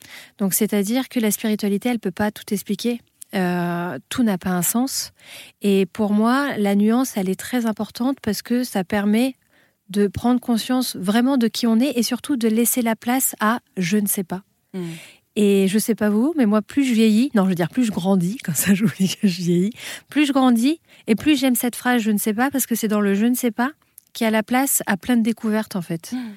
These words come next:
Speaker 1: Et parfois, on laisse pas la place à ce « je ne sais pas », donc on laisse pas la place à la nuance et on s'enferme dans un rôle, dans une étiquette, dans une identité.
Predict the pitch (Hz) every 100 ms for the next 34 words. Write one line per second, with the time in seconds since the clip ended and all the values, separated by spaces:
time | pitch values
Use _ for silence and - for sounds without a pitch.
0 | - - _ _ 202 190 180 202 - 277
1 | 285 226 202 - 285 269 233 240 240 202
2 | - 190 196 190 - 180 214 269 226 202
3 | 190 - 285 262 233 226 220 202 190 190
4 | 240 - - _ - - _ - 214 -
5 | 208 233 214 277 233 185 _ 185 175 180
6 | 175 214 262 _ _ _ _ 190 180 180
7 | 170 - - 233 - - - 190 175 185
8 | 180 185 175 170 214 285